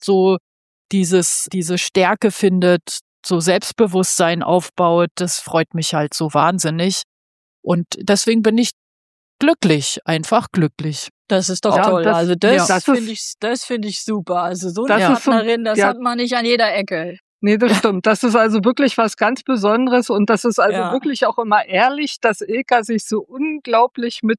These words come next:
Speaker 3: mir freut. Und das sagt sie mir jeden Tag oder schreibt mir.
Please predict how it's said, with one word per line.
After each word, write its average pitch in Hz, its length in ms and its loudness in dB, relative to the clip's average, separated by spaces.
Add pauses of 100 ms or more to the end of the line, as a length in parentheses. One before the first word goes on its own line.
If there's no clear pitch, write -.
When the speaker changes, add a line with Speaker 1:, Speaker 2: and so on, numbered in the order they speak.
Speaker 3:
mir 220 160 0
freut. 175 400 -2
Und 190 160 -8
das 202 120 -8
sagt 208 320 0
sie 233 80 0
mir 220 220 0
jeden 233 460 0
Tag 220 400 0
oder 208 280 -4
schreibt - 420 -4
mir. 220 180 -2